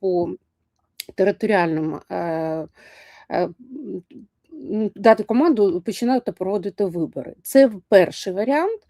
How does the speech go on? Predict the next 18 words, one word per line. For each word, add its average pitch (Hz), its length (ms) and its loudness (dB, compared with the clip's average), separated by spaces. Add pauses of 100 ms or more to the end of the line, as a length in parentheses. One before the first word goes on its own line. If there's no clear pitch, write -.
(500)
який 254 380 2
може 262 500 4
бути. 226 800 0 (180)
Е, 214 340 2 (180)
другий 381 380 4
варіант, 208 500 0
який - 240 -6
може 190 340 -2
бути, 160 440 -8
а 202 120 6
от 220 200 -2
зараз 311 300 2
я 196 60 -6
буду 220 200 -6
вам 196 180 -4
казати 185 440 -4
інсайт, 165 340 -8 (120)
да? 226 160 -8